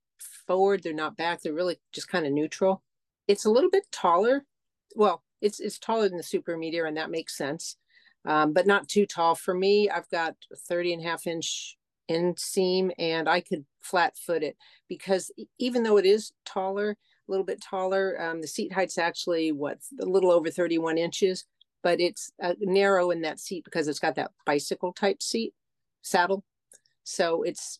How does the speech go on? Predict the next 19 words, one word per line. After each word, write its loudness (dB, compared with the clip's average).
it's -2
still, 2
um, 0
very 4
easy -2
to -4
handle -4
and, -2
and 2
kind 2
of 0
rides 2
a -6
bit -2
low -2
anyway -2
because -12
of -8
the, -10